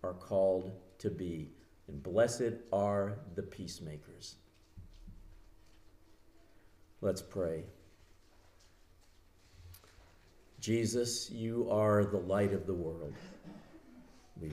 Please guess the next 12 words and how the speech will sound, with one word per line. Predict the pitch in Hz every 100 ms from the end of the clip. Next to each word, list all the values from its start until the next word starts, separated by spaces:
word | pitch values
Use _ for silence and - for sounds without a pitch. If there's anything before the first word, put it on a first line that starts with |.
| 82
recognize | 101 104 104 101 98 87
that, | 95 92 -
we | 85
believe | 80 85 80 85 76
that. | 78 78 76 - - - - - - - - - - -
We | 120 98
ask | 110 113 -
you | 113
to | - 107 101 -
illuminate | 87 92 107 107 104 104
our | 101
hearts | 95 95 80 - -